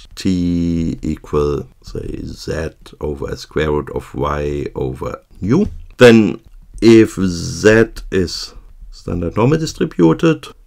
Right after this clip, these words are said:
Y is chi-squared distributed with nu degrees of freedom,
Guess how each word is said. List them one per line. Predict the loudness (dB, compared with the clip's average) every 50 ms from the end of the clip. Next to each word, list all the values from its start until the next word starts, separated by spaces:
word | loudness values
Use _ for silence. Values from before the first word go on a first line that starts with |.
| _ _
Y | -2 2 2 4 4 6 6 6 8 8 6 6 4 2 0 0
is | 0 0 2 0 -2 -6 -12
chi-squared | -6 -2 0 0 0 -2 0 2 4 4 4 4
distributed | 0 -6 -6 -4 -4 -4 -2 0 0 0 0 0 0 -2 -2 -2 -6 -8 -6
with | -4 -4 -4 -6 -8
nu | -8 -6 -4 -2 0 0 2 2 2 2 0 0
degrees | 0 -4 -4 -2 0 0 0 0 -2 -4
of | -6 -6 -6
freedom, | -4 0 2 2 4 4 4 4 4 2 2 0